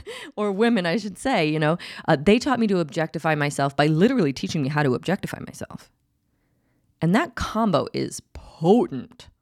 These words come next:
Holy cow, did I struggle to climb out of the self-objectifying <laughs> trap that, that I was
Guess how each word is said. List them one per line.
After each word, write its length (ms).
Holy 680
cow, 560
did 260
I 240
struggle 1000
to 100
climb 540
out 380
of 100
the 80
self-objectifying 1300
<laughs> 720
trap 500
that, 280
that 220
I 140
was 360